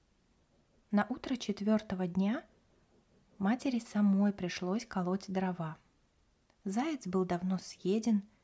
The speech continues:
и кости его расхватаны сороками. На обед они варили только кашу с маслом и луком. Хлеб был на исходе, но мать нашла муку и испекла лепёшек.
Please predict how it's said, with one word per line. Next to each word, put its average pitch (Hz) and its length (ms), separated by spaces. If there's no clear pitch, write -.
и 196 80
кости 226 440
его 180 260
расхватаны 202 640
сороками. 180 760
На 190 200
обед 247 320
они 196 200
варили 208 380
только 214 380
кашу 190 500
с - 160
маслом 190 580
и 196 120
луком. 185 520
Хлеб 208 420
был 208 180
на 214 240
исходе, 170 580
но 202 100
мать 330 220
нашла 196 340
муку 185 540
и 240 240
испекла 185 460
лепёшек. 185 760